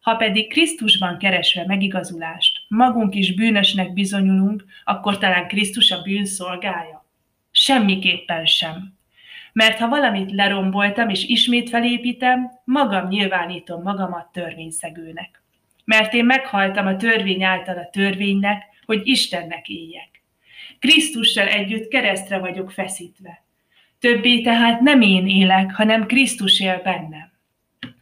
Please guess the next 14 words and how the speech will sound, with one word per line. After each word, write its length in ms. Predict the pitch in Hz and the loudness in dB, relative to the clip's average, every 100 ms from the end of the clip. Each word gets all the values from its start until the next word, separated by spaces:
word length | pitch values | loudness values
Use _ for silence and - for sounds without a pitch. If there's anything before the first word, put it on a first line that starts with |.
| _ | _
Azt 320 | 220 226 - | 0 0 0
az 120 | 240 240 | 0 2
életet 500 | 240 226 226 226 - | 2 2 0 -6 -4
pedig, 360 | 226 233 233 - | -2 0 -2 -2
amit 340 | 196 190 190 | -2 -2 -2
most 360 | 202 196 - - | -2 -2 -4 -2
testben 440 | 202 190 - 202 | -2 -2 -2 -2
élek, 420 | 208 202 214 220 - _ - - | -2 -2 -4 -4 -14 _ -20 -10
az 140 | 214 196 | -8 0
Isten 460 | 302 302 - 202 190 | 4 4 2 0 -2
fiában 640 | 247 220 175 175 180 175 | -2 0 -2 -4 -6 -6
való 340 | 180 175 175 - | -8 -10 -16 -6
hitben 460 | 233 202 196 208 | -2 0 0 0
élem, 480 | 208 202 208 214 | 0 0 0 -2